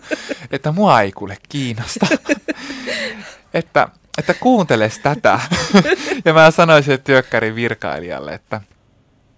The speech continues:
niin, että mä ajattelin, että vois lukea jonkun oikean ammatin. Että jos haluaa vaikka lähteä lähetystyöhön, niin sitten voisi tehdä jotakin oikeasti tärkeää siellä. Että sitten, jos olisi pätevyys, voisi tehdä niin jotakin oikeasti merkittävää ja tärkeää siellä lähetyskentällä.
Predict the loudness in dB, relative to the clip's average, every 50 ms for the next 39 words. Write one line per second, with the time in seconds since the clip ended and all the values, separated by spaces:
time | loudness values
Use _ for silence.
0 | _ _ _ _ -6 -2 -2 0 0 0 -2 -4 -4 -2 0 0 0 -2 -4 -10
1 | -6 -4 -4 -2 -2 -4 -2 0 0 0 0 -2 -2 0 0 0 0 -2 -6 -10
2 | -8 -6 -4 -4 -4 -4 -6 -8 -10 -10 -10 -8 -8 -8 -6 -4 -2 -2 -2 -2
3 | -2 -4 -6 -6 -6 -8 -6 -6 -4 -4 -4 -4 -6 -10 -12 -8 -4 -4 -2 -2
4 | -2 -4 -6 -8 -4 -4 -2 -2 -2 -2 -2 -6 -6 -4 -4 -6 -2 2 2 2
5 | 2 0 -4 -8 -8 -14 -10 -6 -6 -4 -4 -6 -10 -12 -14 -12 -14 -14 -10 -8
6 | -8 -8 -8 -8 -10 -12 -14 _ _ _ _ _ _ _ _ _ _ _ _ _
7 | _ _ _ _ _ -8 -8 -8 -6 -6 -8 -4 -4 -6 -6 -4 -2 -2 -2 0
8 | -2 -4 -6 -4 -6 -6 -6 -4 -4 -4 -4 -6 -8 -10 -10 -10 -10 -10 -10 -8
9 | -8 -8 -8 -8 -10 -14 _ -4 -2 -2 -2 -2 -4 -6 -6 -6 -6 -6 -4 -2
10 | -2 -2 -2 -2 -6 -12 -8 -6 -4 -4 -2 -2 -4 -6 -6 -6 -6 -6 -6 -6
11 | -8 -10 -12 -12 -12 -12 -10 -10 -8 -6 -6 -6 -6 -8 -10 -12 -16 -16 -14 -14
12 | -12 -12 -14 -14 -16 -16 -14 -16